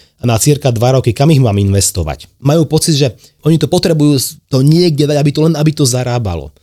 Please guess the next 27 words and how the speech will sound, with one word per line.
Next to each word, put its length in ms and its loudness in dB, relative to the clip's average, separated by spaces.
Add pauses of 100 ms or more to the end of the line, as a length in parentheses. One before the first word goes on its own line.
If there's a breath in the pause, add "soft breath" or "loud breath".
(260)
Pritom 400 -2 (480 soft breath)
na 80 0
ten 160 -2
krátky 400 -4
horizont, 560 -2
ja 80 -10
neviem, 480 0 (240)
chcem 160 2
zaplatiť 480 0
akontáciu 640 0
na 80 2
hypotéku, 560 0
na 160 0
ten 160 0
svoj 320 0
byt, 160 -2
ktorý 240 0
mám 160 2
vysnívaný, 720 0 (320 loud breath)
no 80 -2
tak 160 -2
si 80 -6
to 160 -2
radšej 320 0
dám 160 2
na 80 0
nejaký, 480 2